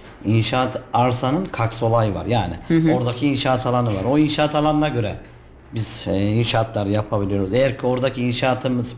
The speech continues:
Speaker 1: inşaat alanı kurtarmazsa biz ne kadar da yüz doksan dokuz yapak, iki yüz elli yapak desek de boş. O-, oradaki kaksına göre, arsanın yerine ve konumuna göre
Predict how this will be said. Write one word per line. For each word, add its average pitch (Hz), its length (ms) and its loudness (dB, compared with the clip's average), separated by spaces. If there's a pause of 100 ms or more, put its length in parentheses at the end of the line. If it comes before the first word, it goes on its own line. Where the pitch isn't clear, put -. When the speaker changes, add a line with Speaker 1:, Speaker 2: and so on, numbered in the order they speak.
(380)
Speaker 1:
inşaat 120 380 2
alanı 123 300 0
kurtarmazsa 123 680 -2 (380)
biz 135 100 -4
ne 143 160 2
kadar 117 320 2
da 107 80 -2
yüz 117 220 -2
doksan 113 380 -2
dokuz 110 300 -2
yapak, 101 280 -2 (120)
iki - 160 -2
yüz 107 100 2
elli 113 220 2
yapak 110 340 -2
desek 120 320 -4
de 185 140 0
boş. - 260 -4 (720)
O-, - 640 -6
oradaki 143 340 2
kaksına - 500 0
göre, 98 240 -2
arsanın 127 560 0
yerine 123 360 0
ve 120 160 -2
konumuna 123 380 0
göre 110 180 -2